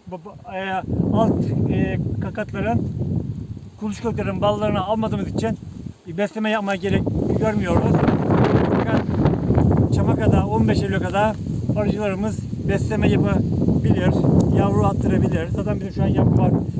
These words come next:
hepsinde değerli dostlar. Dediğim gibi varroa mücadelesini doğal olarak yapabilirsiniz. E, deliklerini küçültün. Arıları sıkıştırın. Fazla petekleri alın değerli dostlar.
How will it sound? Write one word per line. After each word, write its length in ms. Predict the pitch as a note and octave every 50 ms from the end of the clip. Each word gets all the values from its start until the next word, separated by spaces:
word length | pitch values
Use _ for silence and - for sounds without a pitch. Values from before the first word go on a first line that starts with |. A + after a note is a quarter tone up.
| - -
hepsinde 440 | F#3 D#3+ - - F3+ D#3+ D#3+ D#3+
değerli 200 | E3 F3 E3+ E3+
dostlar. 360 | D#3+ D#3+ D3+ - - E3+ - - - - - - - - - - - - - - - - - - - - - - - - - - -
Dediğim 300 | G#3 G3+ G#3+ A3 G#3 F#3+
gibi 200 | E3 - - F#3 G3 F#3 F#3 - - -
varroa 380 | - - - G#3 G#3+ G#3 A3 A3
mücadelesini 920 | G#3+ G#3+ G#3 G#3+ G#3 G3+ G3+ F#3+ G3 G3+ G3+ G#3 G3+ F#3 - - - - E3+
doğal 160 | G3 G#3 G#3
olarak 340 | G#3+ G3+ G3+ G3+ - - G3+
yapabilirsiniz. 1080 | G3+ - - - - - - - - - - - G3 G3 G#3+ G3 - E3 D#3 F3+ F#3 - - - - - - - - - - - - - - - - - - - - _ - - - - E3+
E, 400 | F3 F#3 F#3 F#3+ F#3+ F#3+ F3+ F3 - - - - - - - F3+
deliklerini 560 | G#3 G#3 A3 - - A3+ G#3+ A3 A3+ A3 G3+ F3+ - - - - - - - - - - - - - - -
küçültün. 540 | - - - A#3+ A3 F3+ D3+ F3 G3 G3+ G3 - - - - _ _ - - - _ _ - - _ -
Arıları 540 | G3 G3 G#3 A3+ A3 A3 A3 A3+ A3+ G#3 D#3+ - -
sıkıştırın. 760 | - - A3+ - - - - A#3+ G#3 F#3+ F#3 G3 - - -
Fazla 200 | - - - -
petekleri 340 | - - - - - G3+ A3
alın 360 | G#3+ G#3+ G3+ G3+ G#3+ A3 - - - F3 - - - - -
değerli 200 | F#3+ F#3+ G3 G3
dostlar. 360 | G3 - - - G3+ A3 -